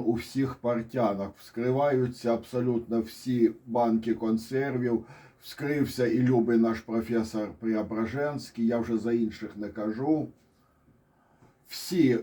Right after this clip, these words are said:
ну, тематика основна, що от, що путінізм протриває надовго, що все це надовго, ось-ось оголосять перемогу Путіна, щоб там не було насправді, але народ прийме його перемогу, і все це дуже-дуже надовго,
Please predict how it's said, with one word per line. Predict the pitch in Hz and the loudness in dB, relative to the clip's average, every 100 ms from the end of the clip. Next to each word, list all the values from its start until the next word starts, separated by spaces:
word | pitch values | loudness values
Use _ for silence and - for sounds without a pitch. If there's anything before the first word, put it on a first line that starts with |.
| - | -4
ну, | 160 175 | 0 2
тематика | 170 170 175 165 160 - | 6 6 8 6 2 0
основна, | 151 139 - 151 143 127 113 | 0 0 -4 -4 0 -2 -2
що | - 131 | -4 -6
от, | - 165 - - | 2 2 0 -8
що | - 143 139 127 123 - - | -8 -2 2 4 2 0 -6
путінізм | 131 143 143 160 147 131 120 | -6 -2 4 6 6 4 -2
протриває | 123 120 127 127 135 131 123 | -4 -4 -2 0 2 2 2
надовго, | 120 123 117 120 98 - 104 | 0 0 0 0 0 -4 -10
що | - 120 | -4 -4
все | 113 - 156 127 | -4 -2 0 0
це | - 127 | -2 0
надовго, | 117 117 113 156 135 117 107 | 2 0 2 2 2 0 0
ось-ось | 123 131 123 113 | -2 -2 -6 -4
оголосять | 107 117 120 113 113 107 | -4 0 0 0 -2 -4
перемогу | 110 107 110 120 113 104 101 - - - - - | -4 -2 -2 2 0 0 -4 -8 -18 -20 -20 -2
Путіна, | 170 196 180 175 160 143 | 0 2 4 4 4 2
щоб | 151 139 - | 0 -2 -2
там | 127 | -2
не | 127 | 0
було | 113 127 | 0 0
насправді, | 120 117 - 120 117 107 | 0 -2 -4 0 0 2
але | 117 110 113 113 | 2 2 2 2
народ | 113 113 113 | 2 0 -2
прийме | 113 113 104 | 4 4 6
його | 107 107 110 | 4 4 -2
перемогу, | 110 110 120 147 151 123 | -2 -4 -2 2 2 4
і | 110 | 2
все | - 120 | 2 -4
це | 117 113 | -2 -2
дуже-дуже | 117 110 110 101 113 110 107 | 0 0 0 -2 0 0 -2
надовго, | 107 110 127 165 156 110 123 | -4 -2 2 4 4 0 -4